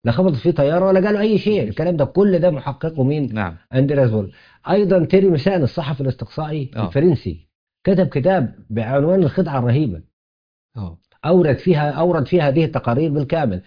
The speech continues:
Speaker 2: مم.
Speaker 1: المسخره الحقيقيه عندما اعلنت المخابرات المركزيه اسامي المشتبه فيهم،
Speaker 2: آه.
Speaker 1: وقالت ان منهم منفذين تاكدت المخابرات الامريكيه انهم كانوا على متن الطائره.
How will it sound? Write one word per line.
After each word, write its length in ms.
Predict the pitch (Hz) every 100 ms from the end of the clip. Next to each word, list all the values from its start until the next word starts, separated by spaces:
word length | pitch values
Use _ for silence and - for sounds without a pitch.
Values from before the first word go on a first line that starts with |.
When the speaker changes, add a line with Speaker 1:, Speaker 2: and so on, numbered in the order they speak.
| 120
Speaker 2:
مم. 180 | 104 92
Speaker 1:
المسخره 480 | 117 135 - 202 190
الحقيقيه 480 | 113 135 123 175 170
عندما 320 | 147 160 160
اعلنت 520 | 139 120 156 196 147
المخابرات 500 | 135 117 113 135 143
المركزيه 680 | 120 101 101 95 113 110 117 _ _ _ -
اسامي 360 | 110 175 185
المشتبه 480 | 156 131 - 175 151
فيهم، 460 | 117 143 127 87 80 _ _
Speaker 2:
آه. 240 | 110 90 85
Speaker 1:
وقالت 500 | 107 - 185 185 147
ان 240 | 147 143
منهم 300 | 170 185 160
منفذين 540 | 156 156 143 143 196 180
تاكدت 720 | 165 143 135 - 214 175 135
المخابرات 580 | 131 117 127 139 156 151
الامريكيه 480 | 131 131 135 160
انهم 260 | 139 151 139
كانوا 300 | - 147 139
على 180 | 117 123
متن 200 | 131 131
الطائره. 480 | 107 104 104 82